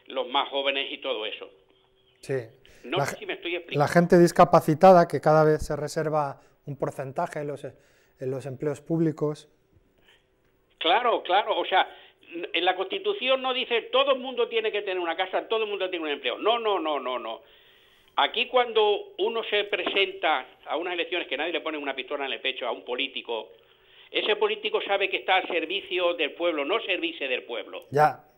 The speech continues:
Speaker 2: ya.
Speaker 1: Sé que eso es una, una gilipollez lo que estoy diciendo, ¿no?
Speaker 2: No, pero
Speaker 1: Pero esa es la obligación. Entonces,
Speaker 2: Eh.
Speaker 1: la obligación de ese político es fomentar que el acceso a la vivienda sea más fácil.
Speaker 2: Correcto.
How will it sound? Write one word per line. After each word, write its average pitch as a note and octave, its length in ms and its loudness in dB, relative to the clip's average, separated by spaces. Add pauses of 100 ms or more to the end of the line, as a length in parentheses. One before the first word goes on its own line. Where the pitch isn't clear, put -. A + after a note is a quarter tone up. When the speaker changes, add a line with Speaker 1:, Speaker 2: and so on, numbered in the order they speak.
(280)
Speaker 2:
ya. C3 220 -6 (340)
Speaker 1:
Sé A#2 120 -6
que B2+ 100 -2
eso D3 160 -2
es C#3+ 140 4
una, A2 540 -2 (260)
una A2 240 -6 (100)
gilipollez A#2+ 360 -6
lo A#2+ 60 -2
que A#2 60 -4
estoy A#2+ 160 -6
diciendo, D#3+ 260 -2
¿no? C3 180 -6
Speaker 2:
No, C3 320 -6
pero A#2 160 -8
Speaker 1:
Pero C3+ 340 -2
esa G#3+ 320 2
es A3 80 0
la G#3 120 2
obligación. D3 760 -2 (560)
Entonces, C3 440 0
Speaker 2:
Eh. F#3+ 60 -2
Speaker 1:
la F3 80 2
obligación D#3 380 0
de B3+ 80 -10
ese A#3+ 140 0
político G#3+ 520 -2
es G3 240 0
fomentar F#3+ 800 2
que D3+ 300 2
el C#3 80 0
acceso A3 400 0
a G3+ 40 -12
la G#3+ 100 2
vivienda F3+ 540 -2
sea F3 180 0
más E3+ 220 0
fácil. C3 420 -4
Speaker 2:
Correcto. C3+ 560 -6